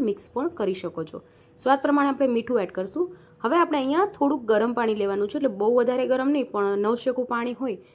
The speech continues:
એવા પાણીથી આપણે લોટ બાંધવાનું છે, જેનાથી આપણા જે અપમ આપણે બનાવશું એ છે ને ફાટે નહીં. તો આવી રીતે આપણે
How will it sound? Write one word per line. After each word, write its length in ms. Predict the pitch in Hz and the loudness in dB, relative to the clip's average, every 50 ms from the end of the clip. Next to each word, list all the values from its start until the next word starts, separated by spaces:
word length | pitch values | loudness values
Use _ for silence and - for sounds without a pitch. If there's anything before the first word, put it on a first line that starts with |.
| _ _ _ - | _ _ _ -4
એવા 200 | 226 247 262 262 262 | -2 0 0 0 0
પાણીથી 380 | 220 208 220 226 214 240 208 190 | -2 0 -2 -2 -2 -2 -4 -4
આપણે 220 | 185 226 285 415 427 - 240 | -4 -4 -2 -2 0 2 2
લોટ 160 | 226 214 214 202 196 | 2 2 2 0 -2
બાંધવાનું 400 | 190 185 180 185 185 190 180 180 | -2 -2 -2 -2 -4 -4 -6 -6
છે, 100 | 185 175 185 | -8 -6 -4
જેનાથી 400 | 220 233 240 240 226 240 254 254 - - - - _ _ _ _ _ - | -4 -4 -4 -6 -6 -8 -8 -8 -8 -10 -12 -18 _ _ _ _ _ -8
આપણા 300 | - 214 208 220 226 214 226 | -6 -4 -4 -2 -2 0 2
જે 80 | 240 233 220 - - - - - | 2 2 2 0 -4 -8 -12 -12
અપમ 300 | - - 233 233 226 220 | -8 -4 -4 -2 -2 -2
આપણે 160 | 202 220 208 202 | -4 -4 -2 -2
બનાવશું 440 | 226 254 262 254 240 220 - 220 220 - - - 226 | -2 0 0 -2 -4 -4 -4 -4 -4 -4 -4 -6 -6
એ 20 | 214 208 - | -6 -4 -4
છે 100 | 262 269 | -4 -4
ને 60 | 277 262 - | -4 -4 -4
ફાટે 260 | 254 214 180 175 196 180 | -2 -2 -2 -2 -2 0
નહીં. 220 | 180 175 160 165 - - _ _ _ _ _ _ - | 0 0 -2 -4 -10 -16 _ _ _ _ _ _ -4
તો 60 | 160 | -2
આવી 140 | 180 208 247 | 0 0 0
રીતે 100 | 254 247 247 | 0 0 -2
આપણે 140 | 233 240 | -2 -4